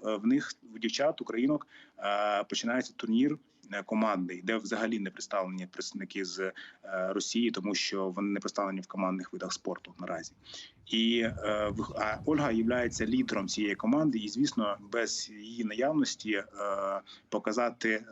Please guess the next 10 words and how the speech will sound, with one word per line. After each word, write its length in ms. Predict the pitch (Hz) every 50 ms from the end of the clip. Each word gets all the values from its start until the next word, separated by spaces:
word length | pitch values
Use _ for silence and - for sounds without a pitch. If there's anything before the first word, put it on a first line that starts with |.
| 104 101
гарний 380 | 101 95 107 113 117 117 110
результат, 340 | 107 104 95 - - - - -
ну, 80 | 131
це 120 | - - 131
можливо, 460 | 131 135 131 131 156 180 185 147 120
але 120 | 117 123 117
це 100 | - 135
буде 200 | 120 127 123 117
складніше. 580 | - - - 123 120 117 110 98 90 - - - _ _ _ - - - - - _ _ _
І 340 | - 123 131 131 135 131 123